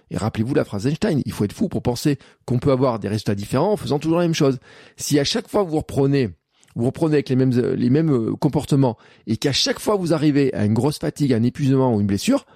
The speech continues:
ah bah, à un moment donné, ça veut dire qu'il faut refaire quelque chose. C'est-à-dire que là, il faut modifier quelque chose pour justement éviter d'arriver dans cet état-là. Et c'est pour ça que c'est important de s'écouter, c'est pour ça que c'est important d'avoir un journal de course, un petit journal d'entraînement dans lequel on note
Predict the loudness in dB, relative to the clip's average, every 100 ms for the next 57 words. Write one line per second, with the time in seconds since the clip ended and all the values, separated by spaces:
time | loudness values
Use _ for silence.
0 | _ _ _ _ _ -2 2 2 2 0
1 | 0 2 2 2 0 0 0 0 0 0
2 | 0 -2 0 -2 -4 -2 0 0 0 -6
3 | -20 -12 -2 -2 2 2 2 2 -4 -4
4 | 0 2 4 4 2 -2 -2 0 0 -2
5 | -6 -6 -2 -2 0 -2 -4 -20 -6 -2
6 | -2 -2 0 0 -2 -2 -2 0 0 0
7 | 0 2 2 2 -2 -2 0 0 -2 -8
8 | -20 -10 -6 -2 -2 -2 -2 -4 0 -2
9 | -2 -2 -2 -2 -2 0 0 -2 -2 -4
10 | -2 -2 -2 -2 0 0 2 0 -2 0
11 | 0 0 0 0 -4 -6 -18 -20 -20 -8
12 | -2 0 2 0 0 0 0 0 -2 0
13 | 2 0